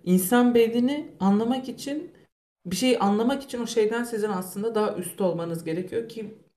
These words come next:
tanrısal bir bakış açınız olsun. Ve biz insan beynini insan beyni kaynağıyla anlamaya çalışıyoruz. Yani insan kendi kendine anlamaya çalışıyor. Hani bir üst akıl olmamız gerekiyor ki biz diyelim, "İnsan beyni böyleymiş." Aslında biz hani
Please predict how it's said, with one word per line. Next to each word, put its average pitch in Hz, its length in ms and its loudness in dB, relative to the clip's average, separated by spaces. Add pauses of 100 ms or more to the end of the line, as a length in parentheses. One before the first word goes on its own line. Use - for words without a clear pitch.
(180)
tanrısal 180 560 -2
bir 170 60 -6
bakış 165 260 -4
açınız 156 340 -6
olsun. - 340 -8 (320)
Ve 190 80 -4
biz 214 140 -6
insan 240 540 -2
beynini 240 300 0
insan 214 580 -2
beyni 202 540 2
kaynağıyla 180 640 0
anlamaya 143 380 -4
çalışıyoruz. 147 400 -6
Yani 143 140 -4
insan 170 360 -6
kendi 233 260 -2
kendine 165 240 -2
anlamaya 147 380 -8
çalışıyor. - 360 -8 (460)
Hani 196 120 2
bir 214 140 -4
üst - 260 -6
akıl 233 380 0
olmamız 180 480 0
gerekiyor 190 420 0
ki 180 140 -8
biz 170 180 -4
diyelim, 160 520 0
"İnsan 165 400 -2
beyni 156 240 0
böyleymiş." 160 400 0
Aslında 165 240 -6
biz 196 120 -6
hani 202 200 -2